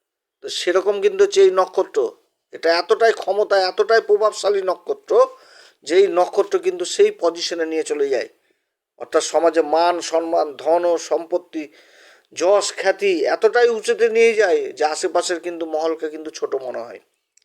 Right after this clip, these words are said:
তো এটা হচ্ছে সেই পবিত্র নক্ষত্র, পুনর্বসু নক্ষত্র। আর এই নক্ষত্রেই দেবগুরু বৃহস্পতি ভাগ্যের ঘরে অবস্থান করছে।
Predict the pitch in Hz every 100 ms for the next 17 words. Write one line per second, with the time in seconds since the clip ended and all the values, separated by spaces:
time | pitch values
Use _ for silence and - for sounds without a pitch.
0 | _ 123 120 147 147 - 170 165 165 208
1 | 208 196 165 160 160 - 147 - 147 143
2 | 139 139 139 135 127 127 123 185 226 226
3 | - - _ - 123 165 214 185 180 -
4 | 190 190 - 240 208 214 180 190 190 180
5 | 359 - 175 165 - 147 147 147 139 139
6 | 135 123 123 139 131 120 117 - -